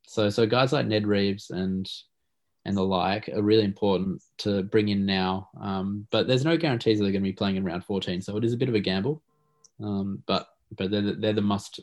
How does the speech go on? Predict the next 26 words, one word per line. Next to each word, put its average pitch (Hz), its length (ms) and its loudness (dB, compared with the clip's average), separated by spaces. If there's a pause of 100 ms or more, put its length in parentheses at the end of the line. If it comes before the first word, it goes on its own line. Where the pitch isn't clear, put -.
bring 101 180 0
in. 95 320 -2
Uh, 90 220 -4
definitely 107 340 0
Ned 98 180 2
Reeves 92 280 0
this, - 240 -8 (560)
this 98 200 -8
week. 92 340 -4
Um, 95 420 -4
a - 100 -6
couple 107 480 -2 (160)
other 98 180 0
ones 95 240 0
we'll 98 120 2
get 101 180 2
into 104 240 2
a 104 60 6
bit 101 160 2
later 131 360 2 (440)
when 107 100 -2
we 101 80 0
talk 101 220 -2
about 98 200 -4
that. 101 220 -2
But, 95 220 0